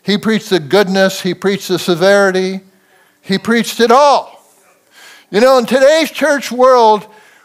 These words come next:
we understand the goodness of God.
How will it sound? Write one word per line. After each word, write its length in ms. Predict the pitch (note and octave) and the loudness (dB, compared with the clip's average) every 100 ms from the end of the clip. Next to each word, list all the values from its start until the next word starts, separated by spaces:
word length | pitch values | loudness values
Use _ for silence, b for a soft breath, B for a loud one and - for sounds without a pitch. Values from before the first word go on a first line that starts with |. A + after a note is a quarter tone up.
| b - | b -8
we 280 | E3 E4+ | -4 -2
understand 840 | F4 F4+ F4+ B3+ C#4+ D4+ C#4+ A#3 G3+ | 0 0 -2 -2 0 2 2 -2 -4
the 260 | G3+ G3 | -4 -2
goodness 460 | G#3 A3+ A#3+ A3 - | 0 0 0 -4 -4
of 160 | F#3 D#3+ | -4 0
God. 440 | G3 D3+ A2+ - | 0 0 -6 -16